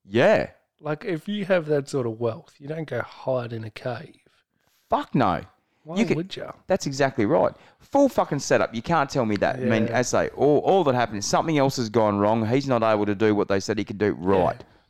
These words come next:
Speaker 1: This guy is fucking
Speaker 2: Yeah, the bad
Speaker 1: terrorist
Speaker 2: guy.
Speaker 1: number one.
Speaker 2: Yeah.
Speaker 1: Fucking bad guy. You know, same with fucking, you know, with all of 'em.
Speaker 2: Mm.
Speaker 1: Saddam Hussein, same thing. They chased that bastard and chased that bastard and chased that bastard. They finally got him.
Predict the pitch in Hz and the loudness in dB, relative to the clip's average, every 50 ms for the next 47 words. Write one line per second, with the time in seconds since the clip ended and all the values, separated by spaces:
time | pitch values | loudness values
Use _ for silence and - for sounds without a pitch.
0 | _ _ - 104 127 123 - - 113 107 104 104 101 98 92 - - - 98 95 | _ _ 0 0 0 0 0 0 2 2 4 4 2 2 0 -2 -4 -6 -6 -6
1 | 101 90 87 87 90 - - - 170 143 147 147 139 135 131 117 117 117 - _ | -6 -6 -6 -6 -6 -6 -4 0 2 2 4 4 4 4 2 0 -2 -8 -12 _
2 | - 101 107 110 107 98 95 92 92 101 101 87 69 64 - - 135 127 127 123 | -10 -4 -2 -2 0 0 -2 -2 0 -2 -2 -2 -4 -6 -10 -12 -10 -8 -8 -8
3 | 123 - - 101 98 - - 92 87 85 92 92 95 92 - 62 53 50 - _ | -10 -8 -6 -6 -4 -4 -4 -6 -4 -2 -2 -2 -2 -2 -4 -6 -6 -6 -8 _
4 | _ _ _ _ _ _ _ _ _ - 104 101 104 113 117 - - - - 143 | _ _ _ _ _ _ _ _ _ -8 -4 -2 0 0 -2 -4 -6 -6 -2 0
5 | 143 147 127 107 101 - - 110 107 - 107 85 78 110 107 113 87 92 123 131 | 0 0 0 0 -2 -2 -4 -6 -4 -4 -4 -6 -4 -2 0 0 0 0 2 2
6 | 135 135 135 165 208 220 156 110 82 - - _ _ _ - 131 127 127 120 127 | 2 4 4 4 4 4 2 0 -4 -8 -10 _ _ _ -12 -6 -2 0 0 2
7 | 135 139 143 143 135 127 - 139 131 143 156 156 156 - - 139 117 123 131 123 | 2 2 2 0 0 0 0 0 0 2 0 -2 -2 -4 -2 0 0 0 -2 -2
8 | 90 104 104 - - 131 123 127 - - 135 117 104 104 113 113 117 120 131 - | -4 -4 -4 -2 0 0 0 0 0 0 0 0 0 0 0 2 2 2 0 -2
9 | 110 98 95 - 117 110 127 - - 95 - - 107 110 113 123 - - 95 - | -4 -6 -4 -2 -2 -2 -2 0 -2 -2 0 0 0 2 0 0 -2 -4 -6 -2
10 | - 110 113 - - - - 101 101 117 - - 101 98 - - 120 117 104 98 | 0 0 0 0 0 -2 0 0 -2 -2 -2 -2 -4 -2 0 2 2 2 2 0
11 | 92 104 104 117 160 185 | 0 2 2 2 0 -2